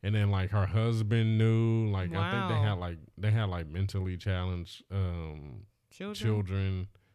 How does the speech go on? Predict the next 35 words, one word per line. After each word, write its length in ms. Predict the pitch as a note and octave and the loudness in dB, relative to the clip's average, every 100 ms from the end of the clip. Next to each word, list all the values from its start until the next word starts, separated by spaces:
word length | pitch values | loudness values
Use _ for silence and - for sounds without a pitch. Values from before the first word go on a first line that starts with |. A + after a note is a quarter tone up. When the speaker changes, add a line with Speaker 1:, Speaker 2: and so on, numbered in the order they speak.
| _ _ _ - | _ _ _ -4
Speaker 1:
Or, 240 | G#2 A2 G#2+ | 0 0 -2
uh, 120 | A2+ | -4
maybe 320 | G#2 D3 D3 | 0 0 0
one. 540 | G#2+ F2+ G2+ E2+ C#2+ - - _ - | 0 2 0 0 -4 -14 -20 _ -10
Maybe 280 | G#2 B2 G2+ | -4 0 0
one. 300 | F2+ E2 D#2 | 0 -6 -6
But 120 | F#2+ | -4
anyway, 340 | D#3+ D3+ A2+ | -2 0 0
they 140 | A#2 C3 | 0 0
lived, 260 | C3 C3 B2+ | 0 -2 -2
like, 280 | A2+ G2 F#2+ | -2 -2 -2
in 100 | F#2 | -6
the 40 | |
middle. 340 | F2+ A2 G2+ E2+ | -2 -2 -2 -4
And 240 | E2 E2+ _ - | -8 -12 _ -6
it 140 | G#2+ | -4
looked 160 | B2+ C3+ | -4 -2
like 180 | A2 F#2 | -2 -2
the 80 | E2+ | -2
middle 280 | F#2 F2+ E2 | -2 -2 -4
of 60 | |
nowhere. 560 | E2+ E2+ E2 D#2 D#2 E2+ _ _ _ _ _ _ - | -4 -4 -6 -8 -10 -12 _ _ _ _ _ _ -6
And, 280 | G2 G2 G2 | -2 0 0
um, 500 | F#2+ F#2 F2 D#2+ - | 0 0 -2 -6 -10
yeah, 340 | - G#2 A#2 F#2 | -6 0 2 2
she 180 | - B2+ | 0 -4
was 140 | A2 | -4
pretending 480 | - G#2 A2+ A2+ A2 | -4 -2 0 0 0
to 60 | G#2 | 0
be 160 | G#2+ | 0
this 240 | G#2 G#2 G2 | 0 0 -2
one 340 | F#2+ G#2 G#2+ | -2 -2 0
girl, 640 | G2+ G#2 G#2+ G#2+ G#2+ G2 - | 2 2 2 2 0 -2 -4
you 120 | G2+ | -2
know 380 | F#2+ G2 G2+ G#2 | 0 2 2 0